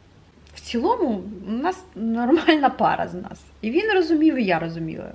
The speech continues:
Оці моменти в биту прям проблема.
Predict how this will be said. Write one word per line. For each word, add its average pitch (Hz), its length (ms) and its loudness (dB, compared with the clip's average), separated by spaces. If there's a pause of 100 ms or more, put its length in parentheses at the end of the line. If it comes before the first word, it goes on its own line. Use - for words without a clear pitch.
Оці 269 280 -4
моменти 320 500 0
в 196 140 -6
биту 185 500 -2 (260)
прям 175 320 0 (500)
проблема. 185 560 -2